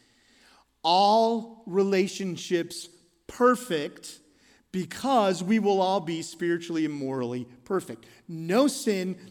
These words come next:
messing everything up. I, that's, that's glorious. I read in Acts this morning in my devotions the separation of Paul and Barnabas.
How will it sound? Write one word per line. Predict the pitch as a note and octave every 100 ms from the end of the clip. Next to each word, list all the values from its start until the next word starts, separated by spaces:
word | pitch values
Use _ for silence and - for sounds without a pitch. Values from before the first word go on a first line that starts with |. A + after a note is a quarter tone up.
| -
messing | F3 F3 F3 E3
everything | D#3 E3 E3 D#3
up. | C#3 A2 - - _ _ _ _ _ _ _ _
I, | F3+ - - _ _ _ _
that's, | G3+ A#3 - - _
that's | - G3 -
glorious. | D#3 C#3+ G#2+ - - - - _ _ _ _ _ _
I | G3
read | A#3+ G3+ F#3 E3 D#3 F3+ - _ _
in | D#3+ F#3
Acts | G3+ F3+ E3+ - -
this | - F#3
morning | F#3 E3+ D#3+ D#3+
in |
my | F3 F#3+
devotions | E3+ D3+ D3 D#3 D3 D3 - - _ _ _ _ _
the | C#3
separation | D#3 D#3+ D#3+ C#3+ C#3+ D3
of | -
Paul | C#3 C3+
and | C3+
Barnabas. | A#2 G#2 G2+ - - -